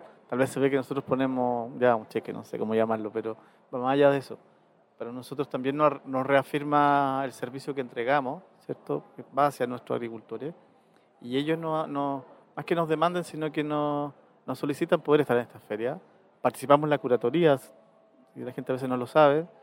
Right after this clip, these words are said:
y apoyamos, eh,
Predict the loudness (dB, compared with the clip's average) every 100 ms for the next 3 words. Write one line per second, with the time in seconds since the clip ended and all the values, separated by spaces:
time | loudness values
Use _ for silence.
0 | _ _ _ _ -12 -8 -6 -4 -2 -2
1 | 2 4 4 4 2 2 0 -6 _ _
2 | _ _ _ -14 -12